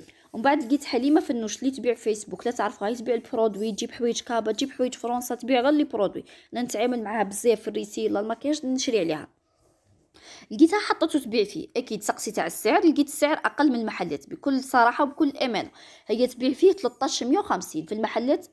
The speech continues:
اكثر. يطيب، شوفوا هذا يطيب الخضره والفاكهه والحوايج تاع لي بيبي على البخار،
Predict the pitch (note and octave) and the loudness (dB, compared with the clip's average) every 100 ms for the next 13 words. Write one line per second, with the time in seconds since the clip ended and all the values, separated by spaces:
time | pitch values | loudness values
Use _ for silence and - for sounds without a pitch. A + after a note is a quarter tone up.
0 | - C4+ - - _ _ _ _ _ - | -8 -8 -10 -16 _ _ _ _ _ -20
1 | - - - D4+ D#4 F4 F4+ D4 - A#3+ | -12 -8 0 4 6 6 2 -2 -2 -2
2 | F3+ - - - F#3+ F#3+ F#3 F3+ F3 - | -2 -2 -6 -2 -2 -2 -6 -6 -4 2
3 | C4 C4 G3+ - B3 G3+ F#3+ G3+ - C4+ | 4 4 0 0 2 4 4 2 -2 -2
4 | C4 A#3 A#3 B3+ B3+ B3+ A#3 A#3 C#4 C#4+ | 2 0 0 -4 -2 -2 -2 -2 0 4
5 | C#4 A#3 B3+ - F#3+ | 4 2 0 2 -2